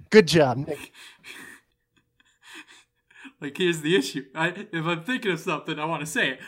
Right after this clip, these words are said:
Speaker 2: But then if I have to go
Speaker 1: It
Speaker 2: look it up, then
Speaker 1: only
Speaker 2: I'm
Speaker 1: had it
Speaker 2: gonna
Speaker 1: pertain to
Speaker 2: say
Speaker 1: cat girls and ethics, Nick.
Speaker 2: Yeah, I don't remember. Fucking. All right.
Speaker 1: Good job.
Speaker 2: That's fine.
Speaker 1: <sighs> So there's that. Maybe we're getting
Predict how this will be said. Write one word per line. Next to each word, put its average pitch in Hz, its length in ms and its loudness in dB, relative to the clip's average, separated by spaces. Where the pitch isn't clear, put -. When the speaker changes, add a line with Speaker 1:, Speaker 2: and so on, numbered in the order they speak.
Speaker 2:
But 156 140 -4
then 165 340 0
if 160 60 -10
I 170 80 -2
have 160 140 -2
to - 40 -20
go 175 140 -4
Speaker 1:
It 175 100 2
Speaker 2:
look 147 140 -8
it 143 80 -8
up, 160 180 -6
then 185 100 4
Speaker 1:
only 208 180 10
Speaker 2:
I'm 180 60 2
Speaker 1:
had 226 140 8
it 220 40 4
Speaker 2:
gonna 196 100 -4
Speaker 1:
pertain 196 240 2
to 185 80 2
Speaker 2:
say - 20 -6
Speaker 1:
cat 208 300 2
girls 202 260 0
and 185 140 -4
ethics, 170 420 -2
Nick. 180 320 -4
Speaker 2:
Yeah, 156 180 4
I 139 40 2
don't 127 140 -4
remember. 123 340 -14
Fucking. - 400 -12
All 147 100 -14
right. 151 140 -16
Speaker 1:
Good 208 140 4
job. 143 280 6
Speaker 2:
That's 143 160 -14
fine. - 680 4
Speaker 1:
<sighs> - 20 -12
So 185 120 0
there's 185 280 6
that. 151 320 4
Maybe 170 360 6
we're 160 100 2
getting 156 460 4